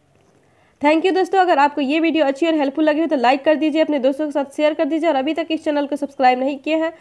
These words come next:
तो ऐसे ही हेल्पफुल वीडियो देखते रहने के लिए हमारे चैनल को सब्सक्राइब कर दीजिए और बेल आइकन को प्रेस करना ना भूलें, जिससे आपको लेटेस्ट अपडेट का नोटिफिकेशन मिलती रहेगी।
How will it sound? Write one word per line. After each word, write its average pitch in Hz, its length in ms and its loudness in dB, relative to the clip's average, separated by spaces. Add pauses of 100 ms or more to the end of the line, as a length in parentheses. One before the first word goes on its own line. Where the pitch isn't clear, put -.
(300)
तो 247 60 -2
ऐसे 302 220 4
ही 359 60 4
हेल्पफुल 330 280 2
वीडियो 294 240 0
देखते 294 280 0
रहने 302 280 -2
के 285 80 -6
लिए 277 100 0
हमारे 269 220 -2
चैनल 285 260 -2
को 277 100 -6
सब्सक्राइब 269 400 -2
कर 302 120 0
दीजिए 320 240 -2
और 320 80 2
बेल 262 180 0
आइकन 262 240 0
को 277 100 -4
प्रेस 269 220 0
करना 311 200 -2
ना 285 160 0
भूलें, 214 320 -4 (360)
जिससे 294 220 0
आपको 339 200 2
लेटेस्ट 311 360 -2
अपडेट 302 240 -2
का 302 80 -2
नोटिफिकेशन 294 540 -2
मिलती 269 300 -2
रहेगी। 214 420 -4